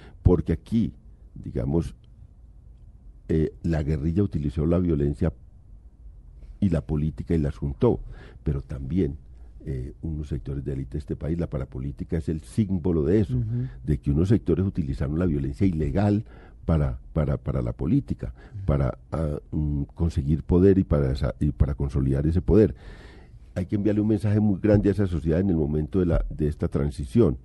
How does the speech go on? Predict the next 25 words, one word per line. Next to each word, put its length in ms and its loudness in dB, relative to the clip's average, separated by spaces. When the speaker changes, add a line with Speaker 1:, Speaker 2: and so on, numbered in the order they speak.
Speaker 1:
Y 140 -2
yo 160 2
creo 300 2
que 220 2
ya, 360 2
y 80 -4
la 140 -4
esperanza 480 -2
mía 240 6
es 120 -2
que 80 -2
un 160 0
sector 540 0
de 140 -6
la 80 -2
dirigencia 500 -4
del 80 -2
país, 460 -8
eh, 460 -4
sobre 340 -6
todo 300 -4
de 100 -2
la 160 -6
dirigencia 460 -4
bogotana, 520 -2